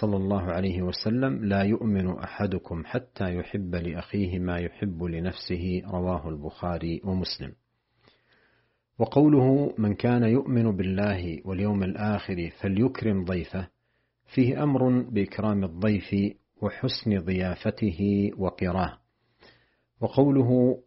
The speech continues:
"ومن كان يؤمن بالله واليوم الآخر فليقل خيراً أو ليصمت"، فيه الدعوة إلى ضبط اللسان والفقه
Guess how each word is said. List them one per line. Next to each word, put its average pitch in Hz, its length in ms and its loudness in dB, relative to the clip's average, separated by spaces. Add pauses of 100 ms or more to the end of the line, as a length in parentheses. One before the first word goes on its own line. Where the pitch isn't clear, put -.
(140)
"ومن 110 300 6
كان 120 300 2
يؤمن 113 500 4
بالله 95 600 0
واليوم 95 460 2
الآخر 95 720 0
فليقل 95 640 0
خيراً 87 600 0 (180)
أو 104 140 4
ليصمت"، 92 680 0 (760)
فيه 113 180 4
الدعوة 113 540 4
إلى 101 380 4
ضبط 104 300 0
اللسان 90 800 0
والفقه 98 600 -2